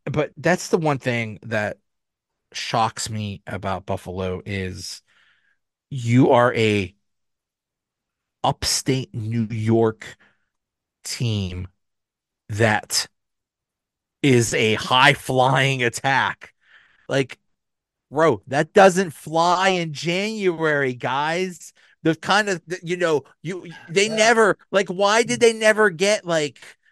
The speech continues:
Speaker 1: uh, you know, a bruising running back to, to, to go in there? Instead, they have this, j-, you know, Cook is nice. Cook, Cook is a,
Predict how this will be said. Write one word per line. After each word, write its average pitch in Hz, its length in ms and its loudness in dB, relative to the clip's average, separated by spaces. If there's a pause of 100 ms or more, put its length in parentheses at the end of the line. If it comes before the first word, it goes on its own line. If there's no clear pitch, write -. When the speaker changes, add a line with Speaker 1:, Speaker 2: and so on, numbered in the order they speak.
(200)
Speaker 1:
uh, 147 240 -2
you 160 140 -6
know, 160 140 -2
a 147 60 -2
bruising 160 760 -4
running 160 460 -4
back 120 480 -6 (380)
to, 123 400 -4 (220)
to, 139 400 -6 (100)
to 147 140 -4
go 127 280 2
in 120 140 0
there? 107 320 2
Instead, 180 440 0
they 190 140 2
have 165 280 -2
this, 147 320 -4 (240)
j-, - 160 -12
you 196 100 -12
know, 190 80 -8
Cook - 340 0
is 226 140 0
nice. 104 300 -6
Cook, 156 320 -2
Cook 180 180 -8
is 156 120 -2
a, 147 140 -2